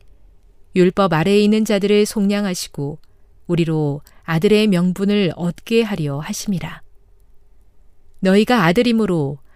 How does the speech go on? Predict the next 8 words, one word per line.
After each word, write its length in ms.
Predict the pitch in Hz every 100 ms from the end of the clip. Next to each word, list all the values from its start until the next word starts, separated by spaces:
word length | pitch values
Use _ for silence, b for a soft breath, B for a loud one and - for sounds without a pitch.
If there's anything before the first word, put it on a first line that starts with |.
| -
하나님이 640 | 226 208 202 202 202 165
그 240 | - 220 196
아들의 580 | 170 175 240 233 208
영을 440 | 170 180 196 180 147
우리 300 | 196 220 226
마음 360 | 160 165 220 233
가운데 360 | 226 208 196
보내사 600 | 190 160 147 - 139 147